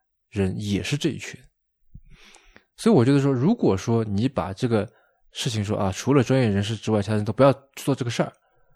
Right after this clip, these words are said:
山野，山野里面的东西跟你没有关系，你就看看就好，不要去碰。那我觉得反而可能会导致说这个标准、这个共识会建立不起来，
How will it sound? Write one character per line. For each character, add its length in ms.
山 280
野， 140
山 240
野 60
里 100
面 140
的 180
东 140
西 80
跟 160
你 80
没 80
有 80
关 240
系， 240
你 100
就 100
看 160
看 80
就 80
好， 100
不 120
要 60
去 100
碰。 200
那 140
我 80
觉 80
得 80
反 200
而 160
可 160
能 140
会 160
导 180
致 120
说 260
这 140
个 80
标 220
准、 200
这 120
个 280
共 220
识 240
会 140
建 180
立 60
不 100
起 180
来， 160